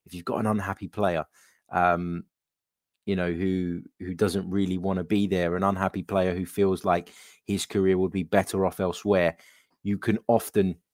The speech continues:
use that to your advantage and use that in order to get a better deal. Um, uh, we've seen it happen so many times, you know, pl-, bigger clubs going in and unsettling people and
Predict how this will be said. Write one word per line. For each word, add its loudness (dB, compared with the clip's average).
use 0
that 4
to -4
your 2
advantage 0
and -2
use 0
that 2
in 0
order -2
to -6
get 0
a -2
better -2
deal. 0
Um, -4
uh, 0
we've 2
seen 0
it -6
happen -6
so -4
many -6
times, -6
you -6
know, -2
pl-, -4
bigger 0
clubs 0
going 2
in 2
and 0
unsettling 0
people -6
and -4